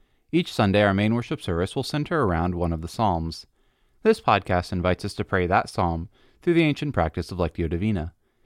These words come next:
Each week, we will read through the Psalm for the upcoming Sunday three times. Throughout the reading, I will offer you prompts to hit pause for a time of prayer and contemplation. You may take as much or as little time as you would like.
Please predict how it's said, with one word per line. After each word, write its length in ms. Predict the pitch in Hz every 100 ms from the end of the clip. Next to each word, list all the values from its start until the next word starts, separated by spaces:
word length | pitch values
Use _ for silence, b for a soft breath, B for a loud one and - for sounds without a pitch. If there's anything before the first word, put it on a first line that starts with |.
| _ _
Each 240 | 139 147 120
week, 320 | 101 92 - -
we 100 | 120
will 120 | 110
read 240 | 117 135
through 100 | -
the 80 | 165
Psalm 340 | - 90 85 85
for 100 | 107
the 100 | 113
upcoming 400 | - - 156 151
Sunday 420 | - 85 82 80
three 240 | - 85
times. 600 | - 101 87 82 82 - _ _ _ _ _ _ -
Throughout 240 | 107 85
the 80 | 143
reading, 320 | 113 98 104
I 40 | 101
will 60 |
offer 300 | 87 104 -
you 100 | 123
prompts 380 | - 87 90 -
to 80 | 117
hit 160 | 120
pause 480 | - 85 76 - - _ _ _ -
for 80 |
a 60 | 180
time 240 | - 143
of 120 | 151 -
prayer 280 | 110 95
and 100 | 92
contemplation. 760 | 92 85 87 87 98 90 90 90 - _ _ _ _ _
You 140 | 135
may 120 | 156 151
take 280 | 107 98
as 180 | 123 123
much 380 | 151 120 101 -
or 200 | 107 107
as 220 | 113 117
little 240 | 139 151 135
time 460 | 95 82 78 85 - _
as 220 | - 98
you 80 | 90
would 140 | 90 92
like. 420 | 87 78 -